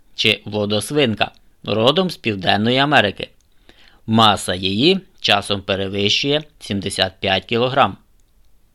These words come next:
Гризуни складають близько сорока відсотків видів ссавців планети. Гострі зуби. Усіх гризунів об'єднує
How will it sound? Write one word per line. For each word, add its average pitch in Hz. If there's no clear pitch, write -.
Гризуни 107
складають 180
близько 104
сорока 104
відсотків 98
видів 101
ссавців 101
планети. 123
Гострі 117
зуби. 120
Усіх 123
гризунів 107
об'єднує 104